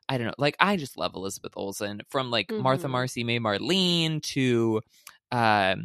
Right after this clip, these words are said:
Speaker 2: Ingrid Goes West.
Speaker 1: Ingrid Goes West,
Speaker 2: <laughs>
Speaker 1: and whatever that movie was where she was, like, it was, it was, like, in the snow and she was, like, an F B I agent. Did you ever see that? It was, like, on a, like, a Native American
Speaker 2: Oh, yeah.
Speaker 1: reservation.
Speaker 2: Cold,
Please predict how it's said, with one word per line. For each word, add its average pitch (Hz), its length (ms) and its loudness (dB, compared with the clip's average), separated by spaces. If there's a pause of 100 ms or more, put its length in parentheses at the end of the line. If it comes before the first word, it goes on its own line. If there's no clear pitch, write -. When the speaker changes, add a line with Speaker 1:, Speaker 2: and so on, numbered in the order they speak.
Speaker 2:
Ingrid 196 320 -8
Goes 185 260 -10
West. 185 180 -8
Speaker 1:
Ingrid 127 360 2
Goes 113 220 -2
West, 170 580 4
Speaker 2:
<laughs> - 40 -8
Speaker 1:
and 143 160 2
whatever 190 320 2
that 175 160 0
movie 160 320 2
was 147 320 2
where 127 140 0
she - 160 -4
was, 139 220 -2
like, 120 340 0 (1080)
it 143 80 -4
was, 147 180 -2 (100)
it 131 80 -2
was, 131 160 0
like, 139 140 0
in 147 80 0
the 120 80 -2
snow 127 540 0
and 113 100 -4
she - 80 -4
was, 110 100 -4
like, 110 120 -4
an - 80 -6
F - 200 -4
B 107 140 0
I 113 200 2
agent. 117 500 -2
Did - 100 -12
you 175 80 0
ever 175 140 -6
see 165 200 -4
that? 156 380 -2 (580)
It - 40 -4
was, - 140 -2
like, 139 140 -2
on 127 200 0
a, 110 200 2
like, 110 200 -4
a - 20 -2
Native 110 240 0
American 107 400 -2
Speaker 2:
Oh, 120 60 -2
yeah. - 20 0
Speaker 1:
reservation. 120 840 2
Speaker 2:
Cold, 208 520 0